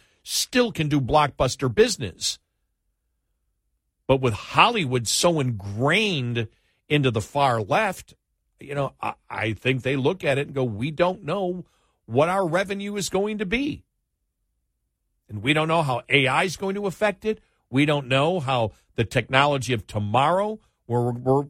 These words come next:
we might say, 'Look, we can't afford.'" Look, if, if you wanna,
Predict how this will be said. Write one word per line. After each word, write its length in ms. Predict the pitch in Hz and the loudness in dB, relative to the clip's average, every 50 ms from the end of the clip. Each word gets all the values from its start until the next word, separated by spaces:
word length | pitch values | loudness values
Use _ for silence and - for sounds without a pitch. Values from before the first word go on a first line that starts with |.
| 151 117 | -6 -4
we 140 | 123 135 131 | -2 -2 0
might 240 | 143 143 139 123 | 0 0 -2 -2
say, 200 | - - 135 127 | -2 -2 -2 0
'Look, 300 | 113 107 123 156 165 - _ _ | 0 0 0 -2 -2 -4 _ _
we 200 | 92 101 113 110 | -16 -16 -16 -10
can't 240 | - 123 123 123 | -8 -6 -4 -4
afford.'" 520 | 120 101 - 165 175 175 156 127 131 131 - _ _ _ _ _ - | -4 -6 -4 -4 -2 0 0 -2 -2 -6 -10 _ _ _ _ _ 2
Look, 160 | 175 226 - | 4 4 6
if, 220 | - 160 151 - - - _ - | 6 4 4 4 0 -8 _ 2
if 180 | 170 165 123 131 | 2 2 4 2
you 140 | 147 147 | 2 0
wanna, 440 | 135 123 120 151 185 226 247 233 214 | 2 2 2 2 2 2 2 0 -2